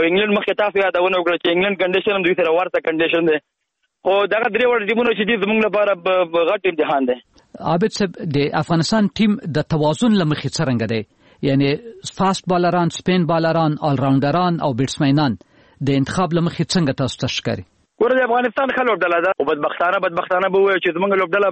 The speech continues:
Speaker 1: بغیر د تیارۍ نه استرالیا ته لاړه. هغوی یو سریز مریض دي چې سره د شل اوري د کرکټ کوم سریز هم ونه کړ. په کار وه چې نړیوال جام نه مخکې زموږ لوبډلې، آه،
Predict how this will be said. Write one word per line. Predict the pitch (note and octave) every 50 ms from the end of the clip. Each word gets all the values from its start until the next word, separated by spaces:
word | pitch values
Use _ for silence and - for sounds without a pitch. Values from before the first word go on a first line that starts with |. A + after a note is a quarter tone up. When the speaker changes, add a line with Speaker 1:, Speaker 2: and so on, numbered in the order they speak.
| E3 F3
Speaker 1:
بغیر | E3 G#3 A3+ A3
د | G3 F3 -
تیارۍ | F3+ E3+ E3+ E3+ F3+ F3+ F3+
نه | E3
استرالیا | - - E3 D3+ D3 D#3 D#3 C#3+
ته | D#3+ D3+
لاړه. | E3 F3+ F#3 F3+ E3+
هغوی | D3+ D3+ D#3+ D#3+
یو | D#3 D3+ D3 -
سریز | - C#3+ D3 D#3 D3 D3
مریض | D3+ D#3+ D#3+ D3+ C#3 D3+
دي | E3 -
چې | E3+ D#3 D3+ -
سره | D#3+ D#3 D#3 D#3 D3+
د | C#3+ -
شل | E3 D3 C#3
اوري | C3+ D3+ D#3 D3+
د | D3+ C3+
کرکټ | C#3+ C#3 D3+ D#3 D3+ D3+ -
کوم | D3+ D3 C#3 -
سریز | D3 D#3 E3 D#3+ F3+
هم | E3+
ونه | E3+ E3 E3 - E3
کړ. | D#3+ D#3+ D#3 _ _ _ _ _ _ _ - _ _ _ -
په | D3 B2+ -
کار | E3+ F3 F3
وه | F3 D#3+
چې | D#3 D#3 D#3
نړیوال | D3+ D3+ D#3+ E3+ E3+ D#3+ D3
جام | E3 E3 D#3+ D#3+
نه | D#3 E3 F3
مخکې | E3+ - E3 D3+ C#3+
زموږ | D#3 E3+ E3 D#3
لوبډلې، | D#3 C#3 D3+ E3 D#3+ D#3+ D#3 D#3 - _ _ _ _ _ _ _ _ _ _ - -
آه، | C3+ C#3 C#3 C#3 C#3